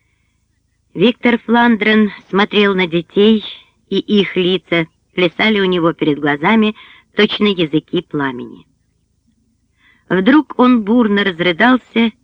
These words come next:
и рухнул в ноги кровати. Слезы и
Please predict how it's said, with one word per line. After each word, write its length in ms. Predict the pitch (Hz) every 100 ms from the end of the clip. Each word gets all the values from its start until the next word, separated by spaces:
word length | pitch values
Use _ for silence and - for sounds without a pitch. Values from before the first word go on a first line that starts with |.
| _
и 240 | 190 180 -
рухнул 500 | 175 214 - 196 190
в 100 | 151
ноги 300 | 151 160 156
кровати. 640 | - 143 - 123 _ _ _ _ _ _ _ _ _ _ _ _ _ _ _ _ -
Слезы 420 | 196 190 220 247
и 280 | - 202